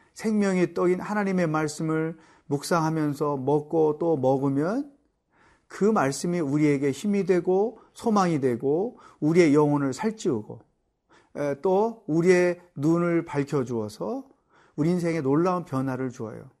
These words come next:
시편 십구 편에서 다윗이 이런 말씀을 고백했어요. 칠 절에 보면 여호와의 율법은 완전하여 영혼을 되살리고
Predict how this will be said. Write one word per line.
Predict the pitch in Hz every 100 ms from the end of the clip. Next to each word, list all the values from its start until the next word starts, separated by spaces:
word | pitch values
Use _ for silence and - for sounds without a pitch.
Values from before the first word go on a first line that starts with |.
| _ _ _ _ - _
시편 | - 233 233 208
십구 | 240 233 226
편에서 | 196 180 - 151 131 202 185 110 - - _
다윗이 | - 147 160 160 156
이런 | 170 202 233 233 - _ _
말씀을 | - 143 151 170 147 143 143 -
고백했어요. | - 147 160 160 160 - 104 90 _ _ _ _ _ _ _ -
칠 | - 185
절에 | 202 165
보면 | 127 117 139 147
여호와의 | 156 180 202 190
율법은 | 170 175 185 170 220 240
완전하여 | 127 151 160 151 139 139 165 208 - _
영혼을 | 139 151 160 175 190 185
되살리고 | 151 139 139 113 104 110 -